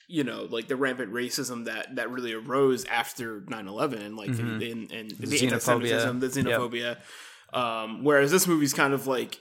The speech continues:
Speaker 1: it, it's, it's doing that, but it's more of just kind of, like, showing the, the ridiculousness of the far right and, and
Speaker 2: Yeah, Trump's
Speaker 1: kind of, like,
Speaker 2: America.
Speaker 1: thea-, it, it, it's, like, theater of the absurd, <laughs> you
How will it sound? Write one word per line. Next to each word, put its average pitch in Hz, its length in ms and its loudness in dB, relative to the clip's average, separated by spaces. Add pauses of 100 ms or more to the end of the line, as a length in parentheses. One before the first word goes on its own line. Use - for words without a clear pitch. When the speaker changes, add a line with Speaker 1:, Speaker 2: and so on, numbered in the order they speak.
(120)
Speaker 1:
it, 165 180 0
it's, - 420 0
it's 143 200 -4
doing 165 320 6
that, 143 180 4
but 139 80 0
it's 135 160 -2
more 143 180 4
of 127 100 0
just 131 160 -4
kind 131 120 0
of, 131 140 -2
like, 117 120 -4
showing 127 380 -2
the, 120 340 -6
the 131 160 0
ridiculousness 131 1040 0
of 113 120 -10
the 120 80 -12
far 110 280 -8
right 107 300 -8 (420)
and, 117 380 -2
and 120 160 0
Speaker 2:
Yeah, 123 80 6
Trump's 139 320 4
Speaker 1:
kind 139 140 6
of, 160 40 10
like, 127 200 4
Speaker 2:
America. 104 160 -4 (340)
Speaker 1:
thea-, 180 240 8
it, 185 140 6
it, 160 340 4
it's, 156 160 4
like, 151 160 8
theater 160 480 8
of 139 140 8
the 131 100 4
absurd, 123 640 2
<laughs> - 40 -20
you 175 100 0